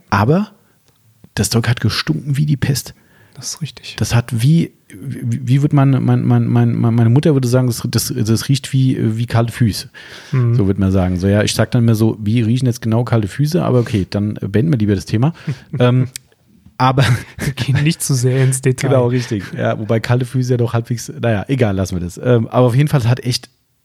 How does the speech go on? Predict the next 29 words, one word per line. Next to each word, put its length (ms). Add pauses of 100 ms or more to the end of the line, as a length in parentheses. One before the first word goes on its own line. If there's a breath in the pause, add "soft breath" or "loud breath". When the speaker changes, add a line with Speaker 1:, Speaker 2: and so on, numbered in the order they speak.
(160)
Speaker 1:
es 160
hat 220
echt 160
gestunken. 440 (180)
Also 140
Speaker 2:
Ja, 0
Speaker 1:
es 0
war 80
Speaker 2:
es 40
Speaker 1:
wirklich 200
Speaker 2:
war 40
nicht 240
Speaker 1:
eklig. 280
Speaker 2:
angenehm. 80 (320 loud breath)
Speaker 1:
Ne? 140
Und 140
das 160
haben 80
wir 100
dann 260 (460)
verargumentiert 720
und 60
haben 60
gesagt, 200
Leute, 240
dieses 240
Spray 320
wollt 160
ihr, 180